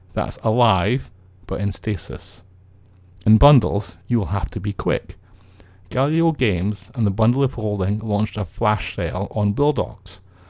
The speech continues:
That's a Fate Core-powered space opera, and you only have until Monday to grab that.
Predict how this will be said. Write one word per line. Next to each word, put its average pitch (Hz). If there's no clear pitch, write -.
That's -
a 120
Fate -
Core-powered 113
space -
opera, 82
and 107
you 107
only 135
have 113
until 107
Monday 107
to 95
grab 101
that. 87